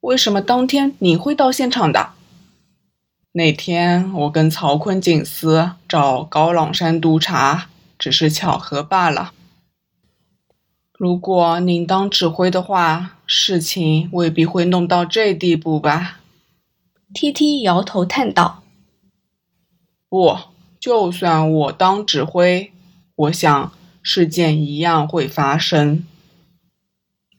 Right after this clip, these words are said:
Speaker 1: ”“关警司，您是有名的神探，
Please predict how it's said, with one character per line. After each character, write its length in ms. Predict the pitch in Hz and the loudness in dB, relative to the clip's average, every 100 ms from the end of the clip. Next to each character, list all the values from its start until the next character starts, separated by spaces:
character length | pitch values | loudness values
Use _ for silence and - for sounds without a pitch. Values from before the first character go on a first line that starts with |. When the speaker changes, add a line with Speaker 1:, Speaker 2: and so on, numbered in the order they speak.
| _ _ _ | _ _ _
Speaker 1:
”“关 260 | - 185 196 | -2 0 0
警 220 | 190 156 | 0 -2
司， 400 | - - 156 151 - _ _ | -2 0 2 0 -6 _ _
您 220 | - 170 180 | -2 0 0
是 160 | 262 | 0
有 160 | 226 165 | 2 2
名 240 | 160 156 | 2 2
的 100 | 226 | 0
神 240 | 247 202 151 | 0 -2 0
探， 320 | 240 190 | 0 0